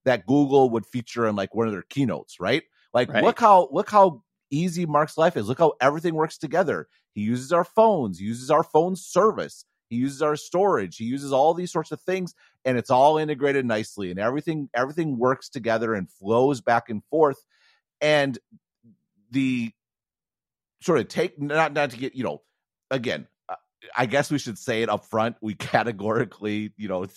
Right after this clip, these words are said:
Speaker 1: <laughs> they think, "All this stuff is bad. We'll get into a lot of
Speaker 2: Yeah.
Speaker 1: trade-offs later." But there's an aspect here where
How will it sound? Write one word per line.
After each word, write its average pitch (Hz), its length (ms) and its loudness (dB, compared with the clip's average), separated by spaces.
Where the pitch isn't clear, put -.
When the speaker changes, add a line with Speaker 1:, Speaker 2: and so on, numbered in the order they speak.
Speaker 1:
<laughs> - 180 -20
they 107 120 -6
think, - 320 -10
"All 135 160 6
this 139 120 -4
stuff 135 180 0
is 120 100 -6
bad. 104 380 0
We'll 107 120 -8
get 123 160 -4
into - 120 -2
a - 20 4
lot 269 120 6
of 165 100 2
Speaker 2:
Yeah. - 40 -4
Speaker 1:
trade-offs 110 380 -2
later." 135 340 0
But 202 220 6
there's 147 220 2
an 139 100 -2
aspect 156 460 0
here 113 200 -2
where 104 360 -2